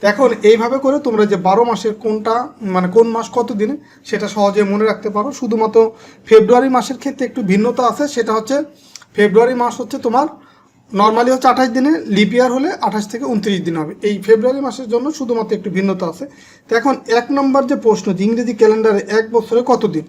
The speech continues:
তো এক বছরে দেখো, এই যে একত্রিশ, আঠাশ, একত্রিশ, এইগুলো সবগুলো যদি যোগ করি, এখানে পাবো হচ্ছে তিনশো পঁয়ষট্টি দিন। এটা হচ্ছে ইংরেজি ক্যালেন্ডারের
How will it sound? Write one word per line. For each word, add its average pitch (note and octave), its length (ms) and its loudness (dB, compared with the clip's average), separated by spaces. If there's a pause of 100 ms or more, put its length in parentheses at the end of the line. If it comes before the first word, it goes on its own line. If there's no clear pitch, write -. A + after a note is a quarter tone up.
(300)
তো G#3+ 60 -2
এক A3 200 2
বছরে C4+ 300 -2
দেখো, A#3+ 440 2 (800)
এই G3 80 2
যে G#3+ 180 8
একত্রিশ, G#3+ 460 2
আঠাশ, F#3 380 2
একত্রিশ, G3 320 -4
এইগুলো G3+ 400 0
সবগুলো A#3 520 2
যদি G#3 160 2
যোগ G#3 240 2
করি, A#3+ 220 2 (380)
এখানে G3 420 0
পাবো G#3 240 4
হচ্ছে G#3+ 220 0
তিনশো A#3 560 2 (580)
পঁয়ষট্টি G#3 460 2
দিন। D3 300 -4 (440)
এটা A3 240 0
হচ্ছে A#3 380 0
ইংরেজি A3 340 0
ক্যালেন্ডারের A3 580 2